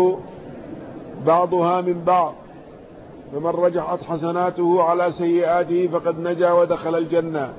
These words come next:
وسواء في هذا الصغائر والكبائر. وهكذا من كانت له حسنات وعليه مظالم فاستوفى المظ-، المظلومون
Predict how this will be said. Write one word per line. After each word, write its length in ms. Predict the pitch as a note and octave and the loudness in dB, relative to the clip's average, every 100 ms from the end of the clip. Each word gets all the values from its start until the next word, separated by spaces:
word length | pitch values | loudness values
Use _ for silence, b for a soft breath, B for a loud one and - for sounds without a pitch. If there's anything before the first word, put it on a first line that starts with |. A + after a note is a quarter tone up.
| - - - - - - - - - - | -16 -16 -18 -18 -18 -16 -16 -16 -16 -4
وسواء 640 | D3+ D#3 E3 F3+ E3+ E3+ | -2 4 4 4 2 -2
في 240 | D3+ E3+ E3 | 0 2 2
هذا 220 | E3+ E3 | 2 0
الصغائر 600 | - D#3+ D#3+ E3+ E3+ D#3+ | -4 -4 0 2 2 0
والكبائر. 640 | E3 - D#3 E3+ E3 D3 - - - - - - - - - - - | -4 -2 0 2 2 0 -2 -14 -16 -16 -16 -16 -16 -18 -16 -12 -2
وهكذا 640 | D3 D#3+ F3 F3 E3+ F3 | 2 4 2 2 2 2
من 160 | E3+ E3 | 0 -4
كانت 380 | E3 E3+ F3 D3 | -2 -2 -2 -2
له 280 | E3 F3 E3 | 0 0 0
حسنات 640 | D#3 D3+ D#3+ F3 F3 D3+ - - - - - - - - - - - | -2 -2 -2 0 0 -2 -6 -18 -18 -18 -18 -16 -16 -16 -16 -14 -4
وعليه 560 | C#3+ D3 E3 F3+ E3 D#3+ | 0 2 2 4 4 2
مظالم 580 | E3 D#3+ F3 F3 D#3+ C3 - - - - - - - - - - - | 0 4 4 4 0 -8 -12 -20 -20 -20 -20 -18 -18 -18 -18 -18 -6
فاستوفى 520 | D#3+ - F3+ F#3 D#3+ | -4 0 2 2 2
المظ-، 1000 | E3+ F3 E3 - - - - - - - D#3+ | 0 -2 -6 -8 -18 -18 -18 -18 -18 -6 -2
المظلومون 1120 | F3 F3 E3 E3 E3+ E3+ F3+ F3+ F3 F3+ | 0 0 0 0 2 2 4 4 4 0